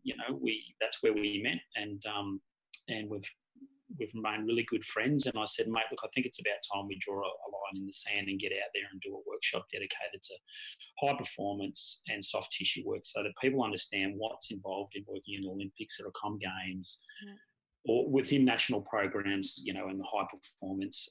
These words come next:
Speaker 1: um, you know, what do you have to do to get there? What do you, what are you expected?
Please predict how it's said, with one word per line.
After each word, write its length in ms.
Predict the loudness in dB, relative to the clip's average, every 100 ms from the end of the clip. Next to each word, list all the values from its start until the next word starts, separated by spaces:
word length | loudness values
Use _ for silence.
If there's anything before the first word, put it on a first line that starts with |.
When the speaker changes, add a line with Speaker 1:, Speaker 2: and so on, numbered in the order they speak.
| -8
Speaker 1:
um, 420 | -6 -4 -4 -6 -10 -16 -16 _
you 100 | -4
know, 60 | 2
what 180 | 6 8
do 60 |
you 80 | 6
have 200 | 4 -2
to 100 | -2
do 140 | -2
to 80 | -2
get 200 | -2 -4 -2
there? 280 | 0 2 0 -2 0
What 120 | 4
do 60 | 6
you, 120 | 4 2
what 100 | 2
are 40 |
you 180 | 2 0
expected? 800 | -4 -6 -6 -6 -2 0 0